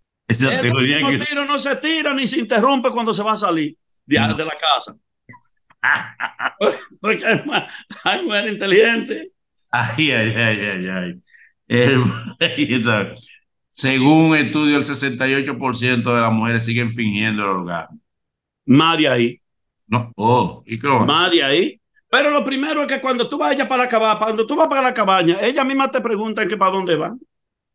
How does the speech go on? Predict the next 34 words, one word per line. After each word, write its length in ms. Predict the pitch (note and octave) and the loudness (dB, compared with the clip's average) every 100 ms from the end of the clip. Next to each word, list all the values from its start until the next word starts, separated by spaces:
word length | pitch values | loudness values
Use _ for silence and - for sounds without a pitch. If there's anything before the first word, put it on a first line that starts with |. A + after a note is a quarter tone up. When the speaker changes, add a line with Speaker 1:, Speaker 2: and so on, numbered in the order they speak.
| _ _ | _ _
Speaker 1:
Ujú. 180 | G#3+ G#3 | -2 0
Speaker 2:
Y 80 | G#3 C#4 | 2 2
después 340 | C#4+ C#4 D4+ D#4+ | 2 2 2 2
que 100 | D#4 | 0
tú 140 | D#4+ | 0
llegas 320 | D#4+ D4+ C#4+ | 2 2 2
ya 140 | C#4+ C4+ | 0 0
te 80 | C#4 | 0
pregunta 380 | B3 B3 B3 - | 0 0 -2 -2
qué 60 | |
vamos 220 | B3+ B3 A#3 | -2 -2 -2
a 20 | |
hacer 240 | G#3 A3 | -2 -2
aquí. 320 | F#3+ D3+ E3+ F3+ | -4 -4 -4 0
Oye, 240 | C#4+ D4+ | 0 2
pues, 240 | B3+ A3+ - _ _ _ D#3+ | -2 -4 -10 _ _ _ -6
co-, 180 | B3+ C4+ | -2 0
como 280 | B3+ C4 B3 | 2 2 2
que 280 | B3+ C#4+ D#4 | 4 4 4
ella 200 | D4 A#3 | 2 0
no 160 | G#3 | 0
sabe. 460 | D#3 B2+ A#2 A2 - _ _ _ _ _ _ _ _ _ _ _ | 0 -2 -4 -6 -12 _ _ _ _ _ _ _ _ _ _ _
Entonces, 840 | G#3 B3 G#3 D#4+ D4+ A#3 - - _ _ _ _ _ _ _ | -2 0 2 4 4 2 0 -4 _ _ _ _ _ _ _
eh, 340 | - G#3+ G3+ - F#3+ | 0 2 2 -2 -2
empezando, 880 | A3+ B3+ B3 - C#4 F#4 D#4+ C#4 - | 0 2 2 4 2 2 0 -2 -2
empezando, 1000 | A3+ G#3+ A#3 G#3+ B3+ D4+ D#4 C4+ C4 - _ _ _ | -2 -2 -2 0 2 4 2 0 -2 -6 _ _ _
empezando, 960 | - A3 G#3+ G#3 A#3+ C#4+ D4+ C#4+ B3+ G3 _ _ _ _ | -2 -2 0 0 2 2 2 0 -2 -2 _ _ _ _
eh, 720 | - G#3 G3 F3+ D#3+ C#3+ A#2 - _ _ _ | 0 2 2 0 0 -2 -4 -12 _ _ _
tú 160 | A#3 D4 | 0 2
no 80 | D4+ | 2
le 100 | D4 | 0
has 100 | - | 0
topado 460 | D4+ - D#4 B3+ | -2 -2 -2 -2
todavía. 500 | - A3+ A3 G#3+ E3 | -4 -6 -6 -4 -6